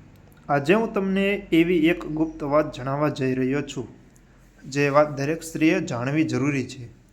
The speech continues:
કેમ કે એ વાત, આ ગુપ્ત વાત ખુદ માતા લક્ષ્મીએ સ્ત્રીઓને જણાવેલી છે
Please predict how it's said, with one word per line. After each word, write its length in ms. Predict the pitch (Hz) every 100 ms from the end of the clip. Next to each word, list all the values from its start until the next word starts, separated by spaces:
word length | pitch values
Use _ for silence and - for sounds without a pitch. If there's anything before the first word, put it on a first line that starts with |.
| _ - - _ _
કેમ 220 | - 156 143
કે 260 | 139 156
એ 40 | 165
વાત, 240 | 147 143 - - - _ -
આ 140 | 160
ગુપ્ત 340 | 165 143 160 160
વાત 540 | 135 131 135 - - - - _ -
ખુદ 240 | 175 160
માતા 340 | 135 135 139
લક્ષ્મીએ 680 | 127 135 - 170 196 170 -
સ્ત્રીઓને 500 | - - 151 160 196
જણાવેલી 580 | 202 127 131 139 135 127
છે 200 | - -